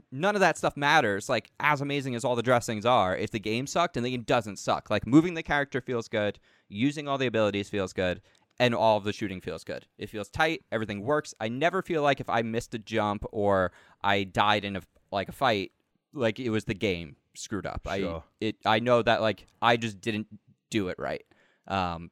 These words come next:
Speaker 1: so it's a very good game. It's the best game I played all year.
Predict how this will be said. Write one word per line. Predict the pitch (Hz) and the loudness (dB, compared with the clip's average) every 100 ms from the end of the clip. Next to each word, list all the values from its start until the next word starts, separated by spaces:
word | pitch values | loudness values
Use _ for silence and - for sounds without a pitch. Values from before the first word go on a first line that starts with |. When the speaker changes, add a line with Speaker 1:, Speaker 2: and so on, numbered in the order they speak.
| _ | _
Speaker 1:
so | - 101 92 | 0 0 0
it's | 120 135 | -2 -2
a | |
very | 127 107 120 127 104 | -4 2 6 6 6
good | 92 90 | 0 -4
game. | 73 62 - | -6 -8 -8
It's | - - | -8 -4
the | |
best | 120 120 | 0 0
game | - 101 | 0 -2
I | 92 | -4
played | - 85 | -4 -6
all | 57 | -6
year. | 71 58 | -8 -10